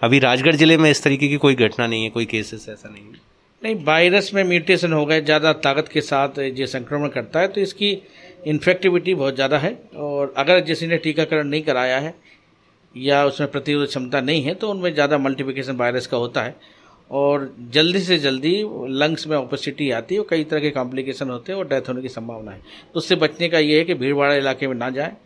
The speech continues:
Speaker 2: social distancing, mask का और sanitizer का उपयोग करें और जल्दी से जल्दी, पहला डोज लग गया तो दूसरा भी लगाएं। टीकाकरण एक ही मात्र साधन है। दूसरे बच्चों के इलाज के लिए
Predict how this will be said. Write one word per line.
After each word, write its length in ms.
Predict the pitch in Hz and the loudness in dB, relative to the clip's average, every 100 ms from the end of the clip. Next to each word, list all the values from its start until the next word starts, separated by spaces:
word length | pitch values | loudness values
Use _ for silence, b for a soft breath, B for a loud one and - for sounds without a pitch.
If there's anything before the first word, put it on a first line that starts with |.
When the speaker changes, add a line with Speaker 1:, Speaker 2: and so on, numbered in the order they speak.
| b b - | b b -6
Speaker 2:
social 360 | - 143 156 | -4 0 0
distancing, 400 | 147 143 165 156 | 0 -2 -4 -4
mask 300 | 127 139 - | 0 -2 -2
का 60 | 160 | -2
और 80 | 147 | -2
sanitizer 460 | 135 123 123 127 | -4 -8 -8 -6
का 100 | 123 | -6
उपयोग 320 | 117 135 139 | -4 -4 -2
करें 180 | 143 165 - B B B - | -2 -4 -6 B B B -8
और 100 | 139 | 0
जल्दी 280 | 143 202 226 | 2 6 6
से 160 | 208 | 4
जल्दी, 260 | 180 143 143 135 B B - | 4 4 2 -6 B B 2
पहला 200 | 165 170 | 4 6
डोज 240 | 170 151 | 6 4
लग 120 | 151 | 2
गया 160 | 143 165 | 2 2
तो 100 | 170 | 0
दूसरा 320 | 131 131 135 | -4 -2 0
भी 100 | 123 | 0
लगाएं। 300 | 110 107 104 - _ | -2 -6 -8 -12 _
टीकाकरण 480 | 165 165 185 196 190 | 2 4 4 4 4
एक 200 | 175 160 | 4 2
ही 120 | 180 | 2
मात्र 400 | 175 143 147 143 | 2 2 -2 -2
साधन 340 | 127 120 120 123 | -6 -6 -6 -10
है। 80 | 151 b b b - | -12 b b b -4
दूसरे 280 | 165 170 190 | -2 2 4
बच्चों 360 | 170 165 185 | 4 4 2
के 160 | 185 180 | 4 4
इलाज 280 | 151 143 147 | 4 2 2
के 120 | 160 | 0
लिए 300 | 160 180 180 | 2 2 0